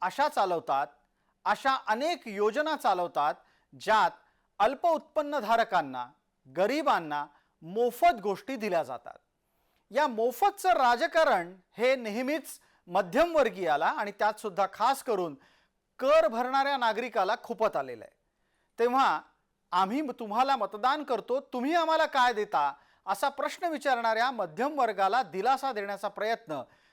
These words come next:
नरेंद्र मोदींनी तिसऱ्या आघाडीच्या सरकारात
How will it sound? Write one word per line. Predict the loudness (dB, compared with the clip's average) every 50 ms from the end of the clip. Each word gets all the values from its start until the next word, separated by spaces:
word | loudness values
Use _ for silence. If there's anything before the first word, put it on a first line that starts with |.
| _ _ -6
नरेंद्र | -4 -2 -2 0 -2 -2 -4 -4
मोदींनी | -4 -6 -8 -8 -10 -10 -10 -10 -12 -14
तिसऱ्या | -14 _ _ _ _ _ -10 -10 -10 -8 -6 -4 -2 0 0 0 0 -2 -6 _ _ _ _ _ _ _ _ _
आघाडीच्या | 0 0 2 0 0 0 0 0 2 2 0 -4 -6 -4 -2 0 0 0 -2 -6 _ _ _ _ _ _ -14 -2
सरकारात | 0 0 0 0 0 2 2 4 4 4 2 2